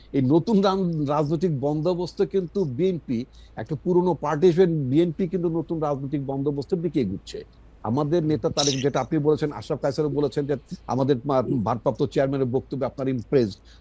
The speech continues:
ওনার, ওনার যদি বক্তব্যগুলো যদি আপনি দেখেন,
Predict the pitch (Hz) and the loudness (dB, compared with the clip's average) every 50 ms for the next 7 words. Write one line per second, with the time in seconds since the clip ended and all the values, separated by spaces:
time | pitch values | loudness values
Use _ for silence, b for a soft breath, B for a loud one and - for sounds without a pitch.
0 | - 139 151 175 175 151 143 131 120 117 - - 127 135 151 151 139 156 160 165 | -4 -2 0 2 2 2 0 0 -2 -4 -4 -2 0 2 2 4 4 4 4 6
1 | 156 - 156 131 - - 175 151 143 156 143 143 160 165 147 - 147 160 147 - | 4 4 2 0 2 2 2 4 4 4 4 4 4 4 4 4 2 2 2 2
2 | 151 131 123 110 - - 151 | 0 0 0 -2 -2 -4 -8